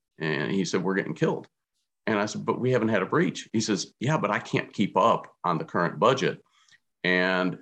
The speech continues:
what I ended up creating the analogy with my team was that we were in a race with the hackers, with the nefarious actors, and we were at risk of losing sight of them. It's not just that they're ahead of us.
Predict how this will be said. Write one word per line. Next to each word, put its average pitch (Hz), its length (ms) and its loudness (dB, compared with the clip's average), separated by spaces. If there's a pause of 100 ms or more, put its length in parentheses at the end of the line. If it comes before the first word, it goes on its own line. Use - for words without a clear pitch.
(160)
what 98 320 0
I 98 140 4
ended 123 220 0
up - 220 -2 (300)
creating 104 420 -2
the 87 100 -2
analogy 92 500 -2
with 87 240 -6
my 151 60 -8
team - 280 -2
was 85 380 -2
that 107 180 0
we 117 140 0
were 101 220 0
in 113 180 4
a 104 80 6
race 90 520 0 (140)
with 87 440 0
the 85 80 -4
hackers, 76 500 -4
with - 300 -2
the 87 100 2
nefarious 87 640 2
actors, 80 480 -2 (720)
and 98 160 2
we 131 120 6
were 143 140 4
at 71 140 0
risk 104 400 0
of 82 160 -4
losing 104 460 2
sight 101 340 0
of 80 120 -4
them. 67 280 -4 (240)
It's 98 160 -4
not 139 180 2
just 135 280 0
that 101 160 -2
they're 98 180 4
ahead 117 220 0
of 160 120 -2
us. - 260 -14